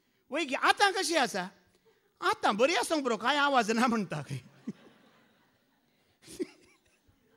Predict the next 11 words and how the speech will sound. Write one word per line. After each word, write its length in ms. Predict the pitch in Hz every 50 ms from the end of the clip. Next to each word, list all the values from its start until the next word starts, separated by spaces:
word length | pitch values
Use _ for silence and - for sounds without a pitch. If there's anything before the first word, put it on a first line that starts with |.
| _ _ _ _ _ _ _ _ -
"आतां 280 | - 226 - - 226 214 - - - - - - - _ _ _ _ _ _ _ _ _ _ _ _ _ _ _ _ _ _ -
कांय 240 | 196 220 240 269 285
आवाज?" 440 | 269 277 262 262 247 247 240 233 311 381 _ _ _ _ _ _ _ _ _ _ _ _ _ _
म्हणल्यार 340 | 196 214 240 247 247 247 254
काल 440 | 294 359 - _ - 277 294 277 247
जाला. 200 | 233 226 226 226 - - - -
<laughs> 40 | 202 - - - - - - - - _ _ - - _ _ _ _ - _ _ _ _ _ _ _ _
आनी 220 | 254 302 392 523
काडू 280 | 466 415 392 392 392 392
ना 120 | 392 381
वयर. 360 | 359 349 330 302 269 233 196